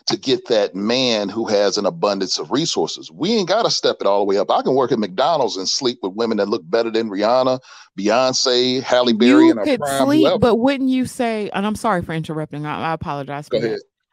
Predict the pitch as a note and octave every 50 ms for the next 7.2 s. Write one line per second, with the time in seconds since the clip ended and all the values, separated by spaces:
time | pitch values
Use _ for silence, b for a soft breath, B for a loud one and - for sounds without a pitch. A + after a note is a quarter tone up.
0 | _ - F#3+ A3+ A#3 G#3 G#3 C#4 D4 C#4 D4 C4 A#3+ A#3+ B3+ B3 - C4 A#3 A#3
1 | A3+ G3 G#3 G#3 F#3 E3+ G3 G#3 G#3 G#3 G3+ G3 - - C3 E3 D3+ F3+ F#3 G#3+
2 | D3 A3 G#3+ F#3 F3+ F3 G#3 G3 F3+ E3+ D#3+ - - G#3 G3 G3+ G3 G3 G3 -
3 | - F#3+ F#3+ G3 G#3+ A3+ G#3+ G3+ F3+ E3+ D#3+ F3 E3+ F3+ F3+ - - G3 F3+ F3+
4 | G3 G#3+ A3 G#3+ - - F3 F#3 - - G3 F3 E3+ E3+ E3 E3 E3+ - - -
5 | - F3 E3 - F3 G3 A3+ B3 B3 A3+ G3+ - - - G#3+ G3+ F#3+ F#3 F#3 F3+
6 | - F#3 F3 E3+ E3 D#3+ D3+ - - - F3 E3 D#3+ D#3 D#3 D#3+ D#3+ D3+ D#3+ G#3
7 | B3 C#4 D4+ C#4